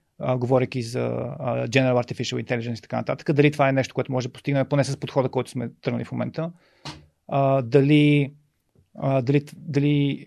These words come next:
биологичната медия има някаква ексклузивност и никога не може да се постигне това ниво на интелигентност върху силици или върху някаква друга платформа. А, и, и ефекта, който, независимо докъде стигнем, то се вижда вече докъде стигнахме и се вижда още колко напред може да се, да се ходи.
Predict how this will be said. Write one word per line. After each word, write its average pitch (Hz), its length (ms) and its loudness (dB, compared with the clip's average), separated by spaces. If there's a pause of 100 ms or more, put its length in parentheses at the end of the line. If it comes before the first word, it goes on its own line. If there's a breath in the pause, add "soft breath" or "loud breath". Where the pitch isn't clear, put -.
биологичната 139 680 4
медия 127 580 4
има 131 180 2
някаква 127 240 0
ексклузивност 127 720 -4
и 139 40 -2
никога 131 200 -2
не 127 60 -2
може 123 160 0
да - 20 -10
се - 80 -16
постигне 123 280 -6
това 123 140 -2
ниво 117 200 -4
на 117 180 -4
интелигентност 117 540 -6
върху 117 280 -12
силици 127 380 -6
или 127 100 -8
върху 120 180 -10
някаква 117 220 -8
друга 123 220 -10
платформа. 147 480 -6 (800 soft breath)
А, 143 340 2 (280)
и, 165 500 0
и 165 120 6
ефекта, 180 440 4
който, 170 320 2
независимо 170 420 4
докъде 160 240 6
стигнем, 151 400 2
то 165 100 4
се 160 140 2
вижда 151 260 6
вече 143 180 4
докъде 139 220 2
стигнахме 143 340 0
и - 20 0
се 151 120 -4
вижда 151 180 6
още 147 160 2
колко 143 220 0
напред 139 220 0
може 127 180 0
да 110 60 -10
се, 131 220 -6
да 127 220 -8
се 127 120 -4
ходи. 139 400 -2